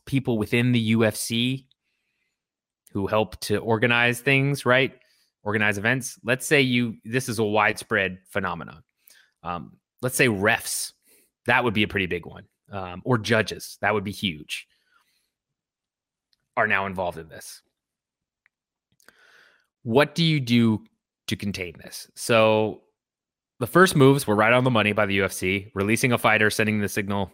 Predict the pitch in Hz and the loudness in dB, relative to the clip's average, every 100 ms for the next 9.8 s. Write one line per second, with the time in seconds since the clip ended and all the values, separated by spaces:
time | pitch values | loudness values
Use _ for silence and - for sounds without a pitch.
0 | _ - 113 95 92 _ _ _ _ _ | _ -2 0 0 -2 _ _ _ _ _
1 | _ 107 98 113 127 156 123 131 127 113 | _ -2 -2 0 2 4 4 4 4 2
2 | 113 110 - - 104 98 - 113 107 92 | 0 -2 -4 -8 -6 -6 -2 0 0 -4
3 | 90 - _ _ _ _ _ _ _ _ | -8 -10 _ _ _ _ _ _ _ _
4 | - 101 101 104 107 117 113 113 107 101 | -2 0 2 0 0 0 0 0 0 0
5 | 101 101 - 98 98 95 92 92 - _ | 0 0 -2 -4 -2 -2 -4 -8 -12 _
6 | _ _ _ _ _ _ _ _ _ _ | _ _ _ _ _ _ _ _ _ _
7 | _ - 113 139 123 120 107 107 101 101 | _ -8 -2 2 2 2 2 2 4 2
8 | 101 - 101 101 98 104 101 95 90 - | 0 -2 -4 -2 0 0 2 0 -4 -10
9 | - 101 98 98 107 101 82 | -14 -12 -12 -8 -4 0 -2